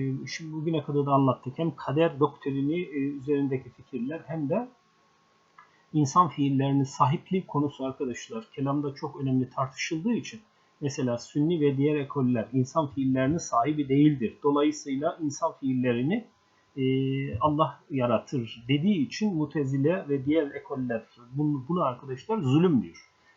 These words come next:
Yani ben kendi işlemediğim bir fiilden dolayı nasıl yargılanırım? Yaratmadığım, yapmadığım bir fiilden dolayı buna Allah'ın, e,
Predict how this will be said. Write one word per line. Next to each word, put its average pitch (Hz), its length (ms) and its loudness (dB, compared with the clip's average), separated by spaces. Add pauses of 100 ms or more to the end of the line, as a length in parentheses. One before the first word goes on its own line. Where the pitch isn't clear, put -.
(120)
Yani 139 240 2
ben 156 300 2
kendi 147 340 -2
işlemediğim 127 760 0
bir 170 100 0
fiilden 127 800 -2
dolayı 147 300 0
nasıl - 240 0
yargılanırım? 113 640 -4 (360)
Yaratmadığım, 120 680 2
yapmadığım 123 560 -2
bir 117 60 -10
fiilden 107 480 -6
dolayı 139 280 -4
buna 165 320 -2 (440)
Allah'ın, 151 500 4
e, 147 160 -4